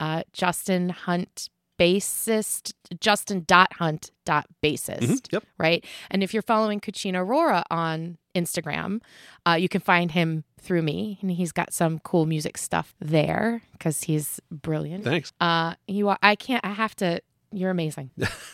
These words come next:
Speaker 2: You're,
Speaker 1: ama-
Speaker 2: you're very
Speaker 1: If
Speaker 2: sweet.
Speaker 1: you weren't amazing, I wouldn't have written a book about it. It's really about the food that I make for him to show him how much I love him. That's really,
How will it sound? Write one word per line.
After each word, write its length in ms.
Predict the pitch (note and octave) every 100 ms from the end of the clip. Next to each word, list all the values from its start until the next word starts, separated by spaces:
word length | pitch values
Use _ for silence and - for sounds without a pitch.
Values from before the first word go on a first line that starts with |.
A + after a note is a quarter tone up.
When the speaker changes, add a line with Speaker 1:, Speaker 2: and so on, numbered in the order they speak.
| - - - G#3+
Speaker 2:
You're, 20 |
Speaker 1:
ama- 100 | - C3+
Speaker 2:
you're 100 | A#2+
very 180 | A#2 C4+
Speaker 1:
If 80 | A3
Speaker 2:
sweet. 40 |
Speaker 1:
you 80 | C4+
weren't 220 | B3+ D4
amazing, 340 | B3+ D4 B3 G#3+
I 60 |
wouldn't 220 | G3+ A#3+
have 80 | C4
written 180 | B3+ B3+
a 60 | A3
book 240 | A#3+ -
about 220 | A3+ D3
it. 80 | -
It's 220 | - C4+ D4+
really 180 | D#4+
about 240 | F4 B3+ -
the 80 | A3
food 300 | - A#3 G#3
that 100 | F#3+
I 100 | F#3
make 320 | F#3+ A#3+ -
for 140 | - D#3
him 440 | D3+ D3 D3+ C#3+ - _ _ _ _ _
to 100 | -
show 220 | G3 G3
him 160 | D#3+ E3+
how 140 | D#3
much 220 | C#3+ - -
I 60 |
love 220 | D#3+ -
him. 340 | - F#3 F#3 E3+ _ _ -
That's 240 | G3+ -
really, 320 | - - -